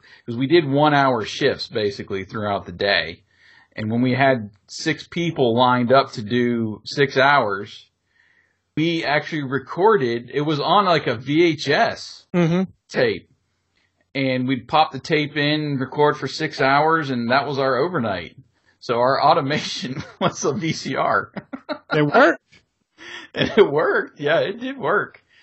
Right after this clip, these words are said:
Speaker 1: So we still did not have a computer in the studio when I g-, graduated there in two thousand. And, uh, when I went back, I think I went back for homecoming.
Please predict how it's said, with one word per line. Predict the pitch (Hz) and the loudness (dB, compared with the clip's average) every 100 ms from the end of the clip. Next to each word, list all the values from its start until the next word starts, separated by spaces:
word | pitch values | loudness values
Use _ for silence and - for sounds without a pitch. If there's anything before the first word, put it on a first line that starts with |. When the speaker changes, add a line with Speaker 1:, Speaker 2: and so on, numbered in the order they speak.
| _ _ _ _ | _ _ _ _
Speaker 1:
So | - 147 139 135 - _ | -4 2 2 0 -14 _
we | - 117 170 | -16 -6 -4
still | 196 - 196 190 147 | -4 2 2 2 0
did | 147 | -6
not | 139 139 165 | -2 2 4
have | 151 156 139 | 2 -2 -2
a | |
computer | 123 120 - 165 165 120 104 | -6 -12 -8 -6 -4 -4 -6
in | 95 127 131 120 | -8 -6 -6 -6
the | |
studio | 101 - 143 151 117 101 87 78 78 - _ _ _ _ _ - | -10 -8 -6 -4 -2 -2 -4 -8 -12 -16 _ _ _ _ _ -8
when | 220 113 107 101 98 92 95 | -4 -2 -2 -4 -6 -6 -6
I | - 113 120 | 0 2 0
g-, | 104 113 | -2 -8
graduated | 101 120 135 127 104 98 92 | -2 2 2 0 0 -2 -2
there | 95 | -6
in | 90 | -6
two | - 117 | -8 -6
thousand. | 113 110 113 101 - 78 _ _ _ _ _ _ _ - | -2 0 0 -2 -10 -20 _ _ _ _ _ _ _ -10
And, | 110 101 95 90 - - | -6 -6 -6 -10 -14 -8
uh, | 104 95 90 | -4 -4 -4
when | 90 95 | -6 -6
I | 104 | -4
went | 113 117 131 | -2 -4 -2
back, | 113 117 110 - - _ _ _ _ _ _ _ _ | 0 0 -2 -6 -20 _ _ _ _ _ _ _ _
I | - | -10
think | - 135 | -8 -4
I | 120 | -2
went | 117 104 | -2 0
back | 101 110 113 - | 2 4 2 -2
for | - 107 107 98 95 | 0 4 4 4 2
homecoming. | 131 139 143 131 110 107 107 104 101 | 2 2 2 2 2 2 -2 -4 -8